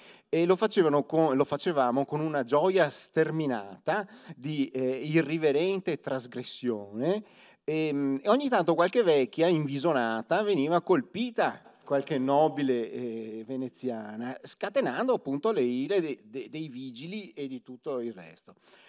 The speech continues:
Ma comunque non è di questo che, che, che volevo parlarvi, ma di come nacque la Compagnia di Calza agli Antichi. Nasce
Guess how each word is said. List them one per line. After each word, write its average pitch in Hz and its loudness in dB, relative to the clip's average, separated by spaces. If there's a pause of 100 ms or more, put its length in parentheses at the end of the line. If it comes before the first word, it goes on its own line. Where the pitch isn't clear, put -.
(140)
Ma 220 -8
comunque 156 -2
non 127 -2
è 135 0
di 127 -8
questo 123 -4
che, 107 -8
che, 110 -10
che 123 -8
volevo 107 -12
parlarvi, 120 -12
ma 156 -10
di 151 -18
come 247 -4
nacque 156 -4
la 151 -6
Compagnia 135 -10
di 123 -12
Calza 95 -20
agli 95 -20
Antichi. 92 -20
Nasce 170 -8